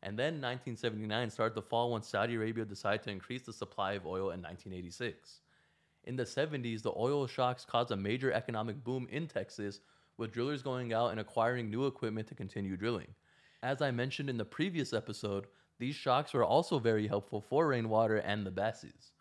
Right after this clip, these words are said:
After Rainwater figured out how to successfully structure Bass Brothers Enterprises, they now had the initial fifty million dollars along with millions of dollars that the oil companies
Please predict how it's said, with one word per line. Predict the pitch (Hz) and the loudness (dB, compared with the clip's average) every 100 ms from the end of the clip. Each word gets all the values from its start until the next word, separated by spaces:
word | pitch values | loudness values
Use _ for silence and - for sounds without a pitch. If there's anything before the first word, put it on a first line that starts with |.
| _ _ _ - | _ _ _ -4
After | 120 135 | -2 0
Rainwater | 120 139 143 151 143 | 0 0 0 0 0
figured | 131 131 135 | -4 -2 0
out | 135 | 0
how | 127 | 0
to | 117 | -4
successfully | - - 135 147 127 | -8 -6 -6 -4 -6
structure | - 135 160 143 113 | -4 -2 -2 -2 0
Bass | 101 113 | 0 0
Brothers | - 123 107 - | -4 -6 -6 -10
Enterprises, | 139 127 - 95 90 98 90 _ _ _ - | -10 -6 -2 -2 -2 -8 -12 _ _ _ -6
they | 113 | -4
now | 110 117 143 | 0 -2 0
had | 139 135 | -2 0
the | 110 92 | 0 -2
initial | 117 127 107 | -4 -2 -4
fifty | - 175 - 139 | -2 -4 -2 -2
million | 117 117 117 | 0 0 2
dollars | 107 98 101 101 - | 2 2 0 -2 -6
along | 98 104 135 | -2 0 0
with | 123 113 | -2 -4
millions | 110 135 143 | -4 -4 -4
of | 135 | -2
dollars | 110 104 113 110 | 2 4 4 0
that | 107 | -4
the | - 101 | -4 0
oil | 123 135 | 2 2
companies | 131 123 127 123 | 0 -4 -2 -4